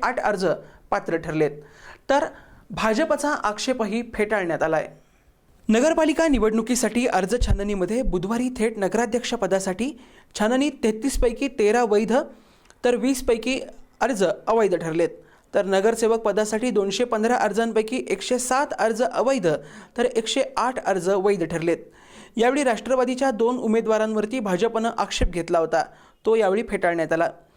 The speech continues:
ही छाननी नगरपालिकेच्या सभागृहामध्ये पार पडली. तासगाव नगरपालिका निवडणुकीसाठी अर्ज छाननी प्रक्रिया नगरपालिका सभागृहात सकाळी सुरू झाली.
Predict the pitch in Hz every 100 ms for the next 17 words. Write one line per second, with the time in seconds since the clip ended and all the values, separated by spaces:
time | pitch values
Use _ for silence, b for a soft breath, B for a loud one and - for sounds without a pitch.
0 | b b b - 254 254 247 277 269 233
1 | 254 247 240 247 254 254 214 220 214 214
2 | 208 196 220 214 160 165 156 160 - B
3 | B B B 202 190 247 254 226 233 226
4 | 220 240 233 208 220 208 220 214 190 240
5 | - 202 208 233 202 196 214 214 - 269
6 | 254 175 - - b b b b 190 233
7 | 254 254 254 254 254 214 208 190 208 214
8 | 202 196 202 214 220 175 156 151